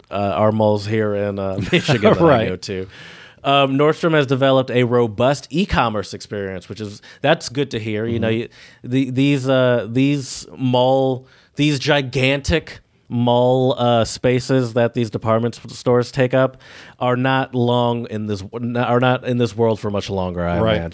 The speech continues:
Speaker 2: Probably not.
Speaker 1: It seems pointless, doesn't it?
Speaker 2: Right.
Speaker 1: Uh, going to the mall just seems, it's like, why
Speaker 2: Although
Speaker 1: would you
Speaker 2: then
Speaker 1: do
Speaker 2: you're
Speaker 1: that?
Speaker 2: going for the full experience, Jared. You need the music,
Speaker 1: It is fun
Speaker 2: the
Speaker 1: to walk around.
Speaker 2: ambiance.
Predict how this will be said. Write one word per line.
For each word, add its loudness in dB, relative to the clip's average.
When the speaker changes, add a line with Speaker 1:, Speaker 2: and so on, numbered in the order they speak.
Speaker 2:
Probably 2
not. 0
Speaker 1:
It 0
seems 0
pointless, 0
doesn't 2
it? -2
Speaker 2:
Right. -12
Speaker 1:
Uh, 2
going 2
to -4
the 4
mall 4
just -4
seems, -4
it's -10
like, -4
why 4
Speaker 2:
Although 4
Speaker 1:
would 2
you 2
Speaker 2:
then 4
Speaker 1:
do 0
Speaker 2:
you're 4
Speaker 1:
that? 2
Speaker 2:
going 2
for -2
the 0
full 0
experience, 0
Jared. -4
You -4
need 0
the -4
music, 2
Speaker 1:
It 6
is 2
fun 2
Speaker 2:
the 2
Speaker 1:
to 2
walk 4
around. 4
Speaker 2:
ambiance. -8